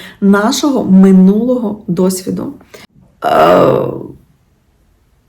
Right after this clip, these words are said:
і що ж туди попадає в наш минулий досвід, так? І як це відбувається?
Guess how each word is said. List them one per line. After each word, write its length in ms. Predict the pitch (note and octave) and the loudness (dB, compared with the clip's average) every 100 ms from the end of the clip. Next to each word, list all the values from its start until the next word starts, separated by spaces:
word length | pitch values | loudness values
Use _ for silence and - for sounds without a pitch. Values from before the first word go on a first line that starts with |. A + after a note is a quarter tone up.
| _ _ _ - - - - | _ _ _ -20 -20 -20 -6
і 60 | A#3 | -6
що 260 | - C4+ | 0 2
ж 140 | C#4+ - | 2 0
туди 200 | D4+ - | 2 4
попадає 640 | G4+ G4 D4 B4+ D5 E4+ | 4 4 6 6 6 4
в 80 | B3 | 4
наш 280 | B3+ A#3+ D#4 | 4 4 4
минулий 440 | E4 C4+ C4 C4+ | 4 4 4 4
досвід, 640 | A#3 A#3+ B3 - C#4 C#4 | 6 6 4 2 0 0
так? 360 | D4 D#4 A#4+ - - | 2 2 2 -2 -4
І 140 | A3+ | 0
як 320 | B3 E4 - | 4 2 2
це 100 | F#4 | 2
відбувається? 880 | E4+ C4 F4 F#4+ C5 C#4+ G#3+ G#3+ A3+ | 2 2 2 2 4 4 2 0 -6